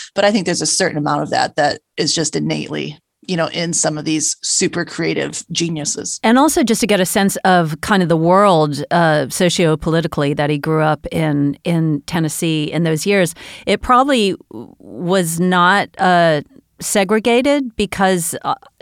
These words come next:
Speaker 2: were all poor people kind of poor together, black and white, or what was the situation?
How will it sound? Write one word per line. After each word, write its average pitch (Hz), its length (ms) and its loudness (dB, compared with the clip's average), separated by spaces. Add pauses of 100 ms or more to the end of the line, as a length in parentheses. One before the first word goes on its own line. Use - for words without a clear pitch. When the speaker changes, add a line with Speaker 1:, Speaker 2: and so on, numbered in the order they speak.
(180)
Speaker 2:
were 175 320 2
all 175 240 4
poor 185 240 0
people 180 300 0
kind 175 240 0
of 156 220 -6
poor 175 280 2
together, 175 640 0 (260)
black 170 260 2
and 170 160 2
white, 165 360 2
or 170 100 2
what 185 180 2
was 214 220 0
the 165 80 0
situation? 123 760 -6